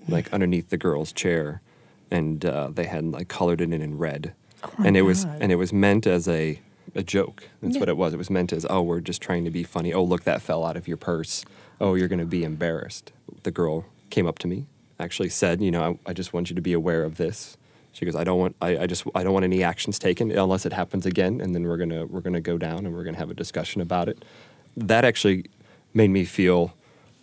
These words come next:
Speaker 1: in some way, I, I felt that th-, here this girl is empowered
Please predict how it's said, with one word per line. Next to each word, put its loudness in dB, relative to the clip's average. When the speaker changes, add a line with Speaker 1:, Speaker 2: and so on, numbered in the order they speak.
Speaker 1:
in 0
some 6
way, 8
I, 0
I 0
felt 4
that 2
th-, -2
here 4
this 4
girl 4
is -2
empowered 2